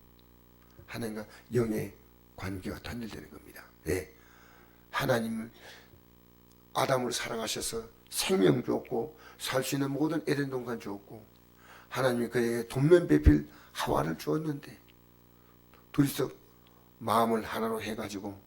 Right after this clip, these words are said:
하나님 먹지 말라는 선악과를 따먹었지 않습니까? 하나님의 사랑을,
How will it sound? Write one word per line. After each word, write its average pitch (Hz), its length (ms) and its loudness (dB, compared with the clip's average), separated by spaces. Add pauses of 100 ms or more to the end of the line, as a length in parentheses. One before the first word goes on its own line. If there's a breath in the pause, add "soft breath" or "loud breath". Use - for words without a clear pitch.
(180)
하나님 135 300 -2
먹지 131 240 -2
말라는 120 220 0
선악과를 113 560 -4 (200 soft breath)
따먹었지 151 460 -2
않습니까? - 480 -10 (3500 soft breath)
하나님의 117 340 -8
사랑을, 107 440 -12